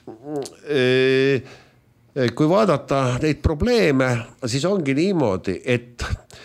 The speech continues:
et põrgujõud, see on see kese, ta lahendab probleeme. Aga selge on see, et, et parasiitsüsteemile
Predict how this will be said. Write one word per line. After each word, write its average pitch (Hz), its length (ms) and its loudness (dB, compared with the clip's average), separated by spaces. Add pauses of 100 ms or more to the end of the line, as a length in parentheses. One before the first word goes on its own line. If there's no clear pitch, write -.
(300)
et 123 220 -4
põrgujõud, 175 800 2 (960)
see 123 160 -2
on 113 80 -4
see 113 140 -4
kese, 117 280 0 (600)
ta 143 120 -2
lahendab 139 420 -4
probleeme. 76 560 -8 (1040)
Aga 127 160 0
selge 147 340 0
on 101 100 -6
see, 101 300 -2
et, - 280 -14 (540)
et - 80 -12
parasiitsüsteemile 110 1200 -4